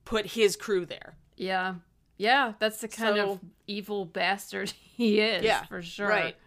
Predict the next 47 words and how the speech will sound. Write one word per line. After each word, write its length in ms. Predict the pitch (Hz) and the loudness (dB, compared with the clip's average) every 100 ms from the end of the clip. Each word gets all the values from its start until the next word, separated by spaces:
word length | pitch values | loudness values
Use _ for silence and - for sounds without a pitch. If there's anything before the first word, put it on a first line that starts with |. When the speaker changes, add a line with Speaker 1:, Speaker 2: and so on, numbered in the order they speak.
| _ _ | _ _
Speaker 2:
Then 140 | 202 | -4
we 100 | 208 | -2
get 140 | 202 196 | -2 -4
to 320 | 190 180 180 | -2 -2 -4
sad 420 | - - 190 190 | -6 -4 -2 -2
Obi-Wan 600 | - 185 190 180 175 175 | -2 -4 -4 -6 -6 -6
on 160 | 175 170 | -6 -8
the 80 | 160 | -10
train. 600 | - 180 180 160 147 160 _ - | -14 -12 -10 -10 -12 -14 _ -16
<laughs> 80 | - 494 - | -16 -16 -16
Speaker 1:
Yes. 460 | - 190 147 143 - 208 | -4 -2 -2 -6 -12 -2
It 140 | 240 | 4
also 260 | 277 311 339 | 6 6 2
looks 220 | 285 - | -4 -2
like, 220 | 262 254 | -4 -2
it 120 | 233 | -2
looks 220 | 247 262 359 | 0 -2 -2
like 160 | 285 | -2
the 80 | 262 | -4
same 260 | - 277 269 | -2 -4 -2
kind 220 | 254 220 | -2 -2
of 80 | 190 | -2
land 420 | 202 208 220 214 _ _ _ _ _ | -2 -2 -4 -10 _ _ _ _ _
train 380 | - - 214 202 | -10 -4 0 0
that 100 | 202 | 0
we 80 | 185 | 0
got 240 | 190 175 | 0 0
in 60 | 180 | -2
Book 200 | 156 185 | -6 -6
of 80 | 170 | -4
Boba, 260 | 175 202 - _ - | -4 -6 -14 _ -4
Boba 220 | 202 208 | -4 0
Fett. 80 | 196 | 2
Speaker 2:
Yeah, 360 | 202 196 180 160 | 4 4 2 0
Speaker 1:
So 160 | 202 | 2
Speaker 2:
yeah. 240 | 185 185 165 | 4 4 4
Speaker 1:
that, 200 | 226 - | 4 4
Speaker 2:
It 40 | |
Speaker 1:
I 40 | |
like 160 | 202 214 | 6 6
Speaker 2:
really 120 | 214 | 6
Speaker 1:
that 120 | 202 180 | 2 2
Speaker 2:
reminded 260 | 180 180 175 | 2 2 0
Speaker 1:
tie-in. 80 | 170 | -4
Speaker 2:
me 60 | |
of 140 | 160 - | -8 -10
that. 340 | 160 156 156 | -8 -8 -8